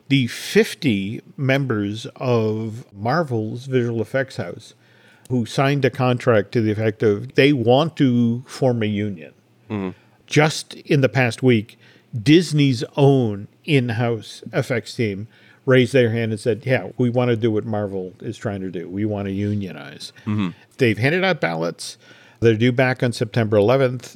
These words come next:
Speaker 1: and they'll be counting the votes toward the middle of next month. Now, you've got folks like Mark Patch. Uh, he's worked in the visual effects industry forever, but he was a coordinator on WandaVision.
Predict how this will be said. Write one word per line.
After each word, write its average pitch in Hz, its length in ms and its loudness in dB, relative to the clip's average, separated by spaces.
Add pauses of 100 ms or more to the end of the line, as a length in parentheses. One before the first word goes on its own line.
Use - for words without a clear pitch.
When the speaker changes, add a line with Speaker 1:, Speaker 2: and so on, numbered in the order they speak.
Speaker 1:
and 107 480 -4
they'll 110 140 0
be 104 160 -2 (140)
counting 143 400 -2
the 120 60 0
votes 113 300 0
toward 113 260 0
the 110 60 0
middle 107 360 -2
of 98 100 -6
next 95 300 -8
month. 127 260 -10 (500)
Now, 131 500 4 (100)
you've 110 240 2
got 107 320 4 (500)
folks 196 420 4
like 135 220 0 (160)
Mark 110 400 -2
Patch. - 560 -6
Uh, 113 280 0
he's 143 280 2
worked 127 240 2
in 123 80 0
the 104 60 -2
visual 110 320 0
effects 107 320 -4
industry 101 480 -4
forever, 110 640 0 (640)
but 120 180 2
he 151 200 -2
was 170 180 -2
a 151 60 -4
coordinator 120 840 2 (460)
on 120 200 0
WandaVision. 110 760 -2